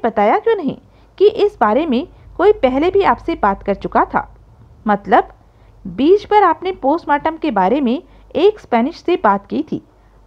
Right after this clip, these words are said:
उसने पोस्टमार्टम न करने के लिए आपको कितनी रकम की ऑफर दी थी?" "मुझे ऐसी कोई ऑफर नहीं मिली। देखिए,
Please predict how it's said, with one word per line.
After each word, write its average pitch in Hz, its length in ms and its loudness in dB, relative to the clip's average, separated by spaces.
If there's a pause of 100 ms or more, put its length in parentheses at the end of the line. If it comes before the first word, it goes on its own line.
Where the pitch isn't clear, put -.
उसने 403 280 -2
पोस्टमार्टम 330 680 0
न 262 220 0
करने 254 380 -2
के 285 160 -6
लिए 285 180 0
आपको 226 440 -2
कितनी 233 460 -4
रकम 480 280 0
की 381 120 -4
ऑफर 233 260 0
दी 175 260 -4
थी?" - 100 -16 (800)
"मुझे 233 220 2
ऐसी 381 340 2
कोई 370 380 2
ऑफर 381 240 0
नहीं 220 240 0
मिली। 277 240 -6 (500)
देखिए, 214 580 0